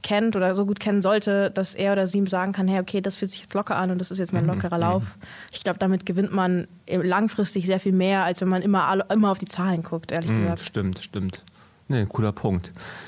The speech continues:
Speaker 2: Jo, letzte Sektor der Selters-Frage. Ich glaub,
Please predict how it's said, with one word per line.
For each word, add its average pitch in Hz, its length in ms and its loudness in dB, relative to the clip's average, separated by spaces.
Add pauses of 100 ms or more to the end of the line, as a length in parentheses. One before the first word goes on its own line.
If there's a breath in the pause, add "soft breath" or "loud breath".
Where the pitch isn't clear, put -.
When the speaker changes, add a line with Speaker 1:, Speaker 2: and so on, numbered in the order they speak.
(720 loud breath)
Speaker 2:
Jo, 120 200 6
letzte 131 540 4
Sektor 139 200 2
der 120 100 4
Selters-Frage. 151 600 2
Ich 113 80 4
glaub, 131 180 2